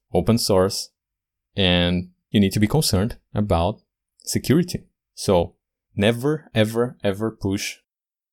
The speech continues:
passwords, security keys, A P I keys, user data, or any sensitive data. And if this happens, it's not just a matter of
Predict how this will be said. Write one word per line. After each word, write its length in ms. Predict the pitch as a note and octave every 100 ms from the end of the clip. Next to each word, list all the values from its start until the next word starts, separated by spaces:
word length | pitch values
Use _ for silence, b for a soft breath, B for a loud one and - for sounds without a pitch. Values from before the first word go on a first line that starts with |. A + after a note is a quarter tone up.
| _
passwords, 640 | - G2 - E2 - - - _ _ _
security 520 | - F#2+ - C3+ B2 A2
keys, 440 | - F#2 - - _ _ _
A 140 | B2
P 200 | C3+ A#2
I 120 | G2
keys, 500 | F#2+ - F2+ E2+ - - _ _ _ _
user 360 | - A2 C#3+ C3+
data, 460 | G2+ G2+ F#2 G2+ G2+ -
or 140 | G#2
any 420 | - C3 D3+ F3 _
sensitive 640 | - - A#2 - A#2+ A#2+ - _ F#2+
data. 440 | G2+ A#2 - G#2+ - _ _ _
And 240 | G2 G2+ - _ _ -
if 180 | B2+
this 200 | C3 D3+
happens, 640 | - C#3 - - A2 - - _ _ -
it's 140 | G2+
not 140 | B2
just 240 | A#2 D3 -
a 40 |
matter 380 | B2+ A#2+ B2 A2+
of 220 | A2 G#2